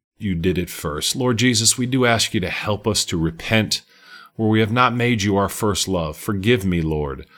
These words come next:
um, where I've allowed other things to come in and, uh, and, and take hold of my attention, Lord. Forgive me when other desires, Lord, um, fill my heart, uh, more than you.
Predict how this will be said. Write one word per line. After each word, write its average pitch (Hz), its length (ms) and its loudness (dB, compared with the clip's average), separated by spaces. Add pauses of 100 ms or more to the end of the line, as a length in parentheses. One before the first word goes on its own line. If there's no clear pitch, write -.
(300)
um, 85 500 -2
where 98 180 -2
I've 95 100 0
allowed 101 320 8
other 101 200 6
things 104 440 2
to 92 100 -6
come 101 300 2
in 98 320 6
and, 87 420 -4
uh, 78 400 -4 (1300)
and, 92 340 -2
and 95 140 -2
take 117 240 2
hold 107 240 2
of 92 60 2
my 98 180 4
attention, 90 600 0
Lord. 76 300 -6
Forgive 98 380 2
me 110 100 4
when 101 180 4
other 104 180 6
desires, 92 680 2
Lord, 82 440 0 (680)
um, 85 300 -4
fill 120 280 2
my 98 200 4
heart, 92 500 0 (380)
uh, 90 120 -10
more 107 300 4
than 107 200 4
you. 87 400 0